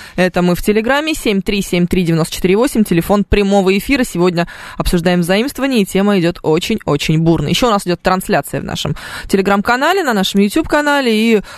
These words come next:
в нашей группе ВКонтакте. Все это ведет Евгений Варкунов, за что ему большое спасибо. А почему в школе не отрабатывают типичные ошибки в словах? «Включим их», «красивее», «звонит», «поезжай», «газопровод» и «баловаться», пишет нам девятьсот тридцать третий.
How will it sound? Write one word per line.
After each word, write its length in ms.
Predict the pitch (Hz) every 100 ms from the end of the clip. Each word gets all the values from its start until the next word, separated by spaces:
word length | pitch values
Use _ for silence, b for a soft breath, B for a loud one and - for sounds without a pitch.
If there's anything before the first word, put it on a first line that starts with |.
| B
в 100 | 175
нашей 320 | 202 214 -
группе 360 | 185 208 190 196
ВКонтакте. 580 | - 196 190 226 294 247
Все 160 | -
это 100 | 165
ведет 240 | 147 151 156
Евгений 460 | 165 156 156 156
Варкунов, 440 | 156 170 - 196 285
за 120 | 156
что 160 | - 175
ему 180 | 156
большое 640 | 151 151 190 147 - 147 127
спасибо. 480 | 143 139 143 139 - B B B B
А 80 | 190
почему 240 | - 392
в 40 | 403
школе 200 | 359 311
не 60 |
отрабатывают 580 | 269 262 277 277 254 254
типичные 460 | - 269 - 240 233
ошибки 520 | - - 254 - 214
в 60 | -
словах? 400 | 214 220 214 - - 262
«Включим 540 | 262 - 240 233 208 -
их», 340 | 240 226 -
«красивее», 600 | - 226 - 247 214 202
«звонит», 480 | 180 202 208 240 -
«поезжай», 640 | 208 208 185 214 240 185 - B B B
«газопровод» 600 | 190 185 202 208 226 190
и 20 |
«баловаться», 640 | 185 202 214 226 139 -
пишет 240 | - 160 160
нам 120 | 160
девятьсот 300 | 156 170 180
тридцать 240 | 185 -
третий. 320 | - 294 294